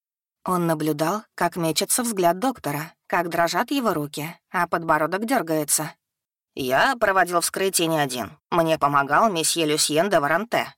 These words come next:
консультант госпиталя». «Почему о нём нет ни слова в протоколе?» «Боюсь, моя вина.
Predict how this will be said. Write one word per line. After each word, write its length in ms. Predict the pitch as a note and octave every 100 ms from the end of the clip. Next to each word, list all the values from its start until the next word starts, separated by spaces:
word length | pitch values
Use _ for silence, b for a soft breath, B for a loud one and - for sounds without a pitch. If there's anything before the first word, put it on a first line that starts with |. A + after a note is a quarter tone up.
| _
консультант 720 | - E3+ - C#3 C#3 B3 B3
госпиталя». 640 | D3 C3 - C#3 C#3+ C#3+ - _ _ _ _ -
«Почему 380 | D3+ - E3
о 100 | D#3+
нём 160 | D#3 D3+
нет 200 | D#3 D3
ни 100 | D#3
слова 320 | - D3+ C#3
в 40 | -
протоколе?» 600 | D#3 C3 C3 C3 D3 - _ _ _ -
«Боюсь, 480 | - G3 F#3 F3+ F3+
моя 280 | F3+ D3+
вина. 320 | C3+ C#3 C#3+